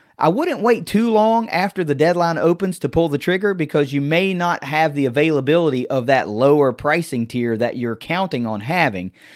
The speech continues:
So just food for thought, right? Uh, it's not a perfect setup, but it's not also not an imperfect setup. I can understand the philosophy behind everything.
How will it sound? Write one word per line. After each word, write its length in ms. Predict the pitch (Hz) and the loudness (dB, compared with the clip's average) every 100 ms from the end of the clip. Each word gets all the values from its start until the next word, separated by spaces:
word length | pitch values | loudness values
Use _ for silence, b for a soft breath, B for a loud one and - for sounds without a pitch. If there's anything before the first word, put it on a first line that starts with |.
| B | B
So 160 | - 160 | -2 -2
just 240 | 160 220 | 0 -2
food 240 | - 233 180 | -2 -4 -2
for 100 | 185 | -2
thought, 380 | 160 104 - _ | 0 -2 -4 _
right? 280 | 127 151 - B B B | -2 -2 -4 B B B
Uh, 120 | 156 147 | -2 2
it's 220 | 165 170 | 2 2
not 180 | 180 196 | 0 0
a 60 | |
perfect 340 | 190 208 190 - | 0 -2 -6 -2
setup, 360 | 185 196 180 | 0 2 2
but 100 | 147 | 0
it's 120 | 135 | -2
not 200 | 139 160 | 2 4
also 300 | 165 165 170 160 | 6 4 2 2
not 180 | 165 | 0
an 80 | 170 | 0
imperfect 580 | - 143 127 120 - - | -2 -2 -2 -6 -6 -10
setup. 360 | - 98 90 - | -6 -8 -8 -8
I 80 | 127 | -6
can 160 | 143 | -4
understand 460 | 143 139 - 143 131 | -2 -4 -2 -2 -2
the 60 | 123 | -4
philosophy 500 | 117 127 139 - 131 | -2 -2 -2 -6 -4
behind 300 | 110 113 117 | -4 -2 -2
everything. 500 | 156 190 202 208 | -2 -2 -4 -6